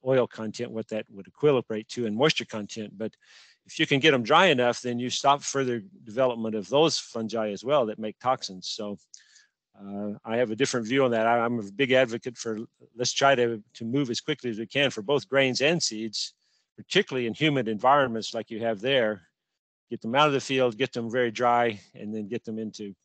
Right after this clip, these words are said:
containers that protect them, because they will absorb moisture back from the air. So you have to dry them and then protect them. And, uh, and then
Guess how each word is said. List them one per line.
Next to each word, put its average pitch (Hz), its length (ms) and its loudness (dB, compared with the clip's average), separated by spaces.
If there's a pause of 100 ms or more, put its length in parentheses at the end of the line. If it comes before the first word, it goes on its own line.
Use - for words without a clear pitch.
(140)
containers 120 580 -2
that 110 180 -12
protect 131 360 -4
them, 98 120 -12
because 104 240 -10
they 156 140 4
will 131 140 0
absorb 120 360 -2
moisture 117 380 -4
back 110 260 -6
from 104 160 -10
the 101 160 -8
air. 98 300 -4 (500)
So - 120 -10
you 110 160 -4
have 120 180 0
to 107 100 -12
dry 131 280 4
them 127 160 -2
and 113 100 -4
then 113 100 -4
protect 120 400 -8
them. 98 180 -14 (360)
And, 104 380 -8
uh, 104 260 -6 (280)
and 95 160 -18
then 131 380 2